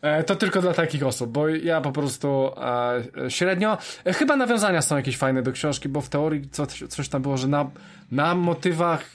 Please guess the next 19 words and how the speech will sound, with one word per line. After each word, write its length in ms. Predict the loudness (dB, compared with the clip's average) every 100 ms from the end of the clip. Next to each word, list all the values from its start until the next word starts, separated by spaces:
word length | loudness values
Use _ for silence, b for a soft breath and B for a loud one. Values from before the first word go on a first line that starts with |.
| -12
historii 440 | -6 -8 -2 0 2
Andrzeja 300 | 2 2 0
Sapkowskiego 520 | 0 -2 -4 -2 0
może 240 | 2 0
tam 160 | 0 -2
coś 220 | -2 -2
jest, 380 | 0 0 -2 -8 B B B B
e, 180 | 0 2
jego 200 | 2 0
historia 380 | -2 -2 0 0
przedstawiona 560 | 0 -2 -2 0 0
w 80 | -2
książkach. 580 | -2 0 0 0 -2 -4 b b
Tego 220 | 0 2
nie 140 | 2 2
wiem, 140 | 2
bo 60 | 2
nie 120 | 0
czytałem. 480 | -2 0 2 2 -2